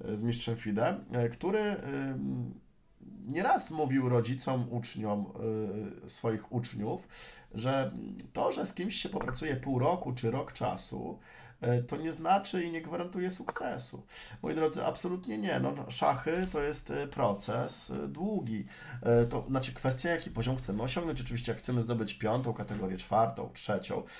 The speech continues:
no to jesteśmy w stanie zrobić to w rok czasu. Jak najbardziej, ale żeby zrobić dwójkę, e, i wyżej, e, no to nie jest już tak łatwo, e, bo tam już wchodzą, e, takie, powiedzmy,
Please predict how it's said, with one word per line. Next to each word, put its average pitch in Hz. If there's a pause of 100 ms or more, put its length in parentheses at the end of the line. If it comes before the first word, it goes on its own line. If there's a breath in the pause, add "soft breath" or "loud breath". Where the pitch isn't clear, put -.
(180 loud breath)
no -
to 427
jesteśmy -
w -
stanie 131
zrobić 117
to 113
w 104
rok 120
czasu. - (480)
Jak 247
najbardziej, 294
ale -
żeby 165
zrobić 156
dwójkę, 107 (840 loud breath)
e, 107 (340)
i 131
wyżej, 98 (520 loud breath)
e, - (200)
no 147
to 170
nie 143
jest 123
już 123
tak -
łatwo, 104 (380)
e, 110
bo 107
tam 139
już 151
wchodzą, 117 (540)
e, -
takie, 123
powiedzmy, 123